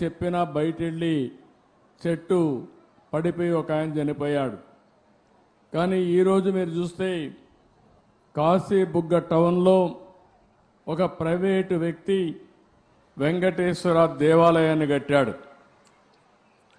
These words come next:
అక్కడి నుంచి కార్తీక మాసం, ఈరోజు చాలామంది అక్కడ దర్శనానికి వెళ్ళిపోయారు. కనీసం ఆయన చేసినప్పుడు పోలీసుకు కూడా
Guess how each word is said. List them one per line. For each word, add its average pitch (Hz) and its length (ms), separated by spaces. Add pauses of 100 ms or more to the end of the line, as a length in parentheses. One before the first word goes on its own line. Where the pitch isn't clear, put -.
(480)
అక్కడి 165 360
నుంచి 190 640 (840)
కార్తీక 175 460
మాసం, 165 640 (880)
ఈరోజు 180 420
చాలామంది 180 1000 (880)
అక్కడ 165 280
దర్శనానికి 160 640
వెళ్ళిపోయారు. 147 600 (1120)
కనీసం 190 480
ఆయన 180 280 (120)
చేసినప్పుడు 185 600
పోలీసుకు 190 680
కూడా 180 200